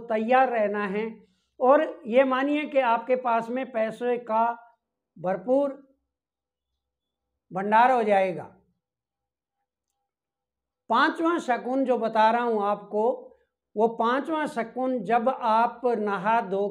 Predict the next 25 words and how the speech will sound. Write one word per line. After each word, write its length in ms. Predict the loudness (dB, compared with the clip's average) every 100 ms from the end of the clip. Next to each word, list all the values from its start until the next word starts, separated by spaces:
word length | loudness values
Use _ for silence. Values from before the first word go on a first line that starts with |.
| -2
के 140 | 0 0
मंदिर 440 | -2 -4 -4 -4
में 200 | -4 -4
जाते 400 | -2 -4 -4 -4
हैं 240 | -2 -2
या 220 | -2 0 0
हमारे 460 | 0 -2 -2 -2
घर 200 | -2 -4
में 240 | -2 -4 -4
भी 120 | -6
मंदिर 380 | -4 -6 -4 -4
होता 300 | -4 -2 -2
है, 180 | 0
उस 260 | -2 -6 -8
मंदिर 400 | -6 -6 -4 -6
के 160 | -4 -6
पास 300 | -4 -4 -4
जाते 360 | -4 -4 -4 -6
हैं 360 | -6 -10 -14 _ _ _ _ _ _ _ _ _ _
और 160 | 4 4
जब 240 | 4 2 2
हम 260 | 0 -2
पूजा 460 | -4 -6 -2 0 0
करते 400 | -2 -6 -4 -4
हैं, 240 | -4 -6